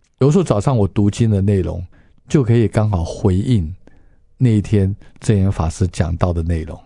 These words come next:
所以我常说，不是我要刻意回应他，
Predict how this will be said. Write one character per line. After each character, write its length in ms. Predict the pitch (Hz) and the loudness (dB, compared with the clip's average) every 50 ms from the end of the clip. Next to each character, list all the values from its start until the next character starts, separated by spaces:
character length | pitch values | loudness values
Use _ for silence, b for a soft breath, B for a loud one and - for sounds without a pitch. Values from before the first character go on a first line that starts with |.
| _ _ _ | _ _ _
所 140 | - 196 202 | 0 2 2
以 40 | |
我 40 | 165 | 4
常 180 | 135 139 139 143 | 4 2 2 2
说， 160 | 151 160 156 B B B B B B B B B - | 2 0 0 B B B B B B B B B 0
不 120 | - 156 | 2 2
是 220 | 160 165 - 196 190 | 2 2 2 2 2
我 240 | 143 110 98 90 90 | 2 2 2 2 2
要 120 | 98 101 | 0 0
刻 200 | 92 - - - | 0 -2 -2 0
意 140 | 110 101 98 | 2 2 2
回 240 | 90 - - 82 82 | 2 2 0 0 0
应 140 | 85 82 80 - | 0 -2 -4 -4
他， 220 | - 90 82 82 | -6 -8 -8 -8